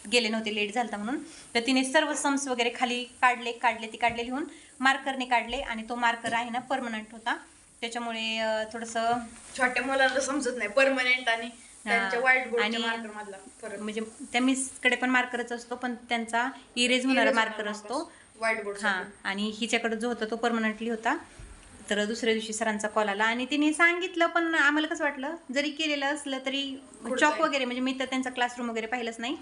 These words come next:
Speaker 1: म्हटलं चॉकने
Speaker 2: व्हाईट
Speaker 1: वगैरे
Speaker 2: बोर्ड
Speaker 1: केला
Speaker 2: आहे.
Speaker 1: असेल. तर व्हाईट बोर्डवरती तिने तो कुटाणा केलेला होता. मग सकाळी सकाळी सरांचा फोन आला, हिने असं असं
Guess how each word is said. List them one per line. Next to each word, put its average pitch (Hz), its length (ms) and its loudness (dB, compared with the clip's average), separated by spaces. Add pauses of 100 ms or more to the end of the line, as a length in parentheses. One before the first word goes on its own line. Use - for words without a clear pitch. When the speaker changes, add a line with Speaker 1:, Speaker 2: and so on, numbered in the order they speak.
(280)
Speaker 1:
म्हटलं 254 180 0
चॉकने 294 300 2
Speaker 2:
व्हाईट 277 140 4
Speaker 1:
वगैरे 269 80 2
Speaker 2:
बोर्ड 339 140 2
Speaker 1:
केला 302 140 4
Speaker 2:
आहे. 233 100 2
Speaker 1:
असेल. 220 280 -8 (340)
तर 233 160 0
व्हाईट 254 300 2
बोर्डवरती 247 400 -4
तिने 254 200 -2
तो 254 100 -8
कुटाणा 240 340 -2
केलेला 240 320 -2
होता. 240 280 -2 (500)
मग 202 100 -4
सकाळी 220 280 2
सकाळी 214 220 0
सरांचा 202 320 -4
फोन 208 180 -4
आला, 190 160 -2
हिने 202 580 -6
असं 196 200 -2
असं - 140 -10